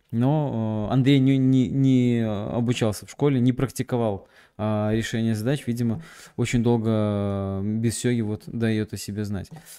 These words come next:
Ну и, э, что у нас там еще? Давай по фотографиям быстренько д-, добиваем, мы уже к концовочке подходим.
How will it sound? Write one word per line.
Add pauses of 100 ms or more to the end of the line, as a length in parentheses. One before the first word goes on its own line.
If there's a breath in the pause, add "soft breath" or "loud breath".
(160 loud breath)
Ну
и,
э, (760)
что
у
нас
там
еще?
Давай
по
фотографиям
быстренько
д-,
добиваем,
мы
уже
к
концовочке
подходим.